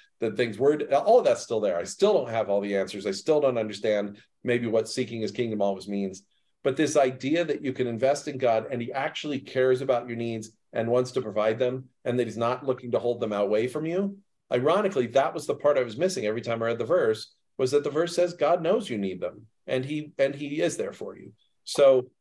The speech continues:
you can go too far, say, "God doesn't want me to be poor."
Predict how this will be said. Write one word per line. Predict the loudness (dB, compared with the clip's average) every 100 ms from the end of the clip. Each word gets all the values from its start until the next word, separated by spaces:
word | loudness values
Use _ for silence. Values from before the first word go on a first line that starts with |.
| -2
you | 0
can | 2
go | 2 2
too | 2
far, | 2 6 6 4 -4 -18
say, | -2 0
"God | 2 2
doesn't | 2 0
want | -4 -4
me | -4
to |
be | -4
poor." | -2 2 2 0 -8